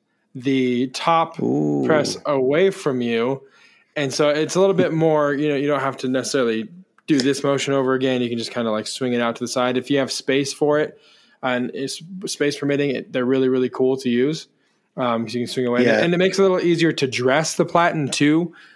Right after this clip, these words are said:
Speaker 1: Um, when you're putting the
Speaker 2: Mm-hmm.
Speaker 1: shirt on there to, to cure it or the hoodie or what have you,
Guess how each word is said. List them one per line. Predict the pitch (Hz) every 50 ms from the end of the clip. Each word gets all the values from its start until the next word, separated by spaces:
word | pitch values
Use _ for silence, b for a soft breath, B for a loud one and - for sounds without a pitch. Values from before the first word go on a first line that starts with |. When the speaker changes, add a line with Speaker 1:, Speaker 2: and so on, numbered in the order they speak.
| B B -
Speaker 1:
Um, | 139 131 123 123 120 120 120 117 - -
when | 139 143 139 131
you're | 127 123
putting | - 147 143 143 135
the | 127
Speaker 2:
Mm-hmm. | - -
Speaker 1:
shirt | - 147 139 135 131 -
on | - 127 131 139 139
there | 139 139 139 139 135
to, | 131 - 117 113 107
to | 107 - 113
cure | - - - 139 135 135
it | 135 131
or | 123 113
the | 101 101
hoodie | - - 135 143 139 131 131 131
or | 127 117 113 113
what | 117 113 - 110
have | 127 123 123 120
you, | 127 127 127 127